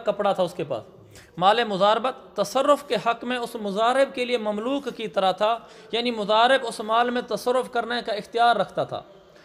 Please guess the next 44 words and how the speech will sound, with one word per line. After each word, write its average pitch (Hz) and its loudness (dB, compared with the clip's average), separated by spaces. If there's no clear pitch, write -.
और 247 4
वही 262 2
माल 269 4
मुजारबत 175 0
तसर्रुफ़ 262 0
के 254 0
हक़ 240 0
में 262 -2
रब्बुल 254 2
माल 240 2
के 247 -8
लिए 247 0
गैर 262 4
ममलूक 233 -4
की 208 -8
तरह 160 0
था 107 -8
कि 240 4
रब्बुल 269 2
माल 254 2
को 254 -2
उस 247 -4
माल 233 4
में 254 -4
तसर्रुफ़ 247 -2
का 269 0
कोई 294 -4
इख्तियार 175 0
नहीं 131 -8
था। - -18
और 247 8
अब 254 4
अक़्द 254 0
बै 240 4
हो 233 0
जाने 233 0
से 247 -8
ये 226 -4
फ़ायदा 247 2
हासिल 233 -2
हुआ 180 0
है 117 -6
कि 269 6
है 226 4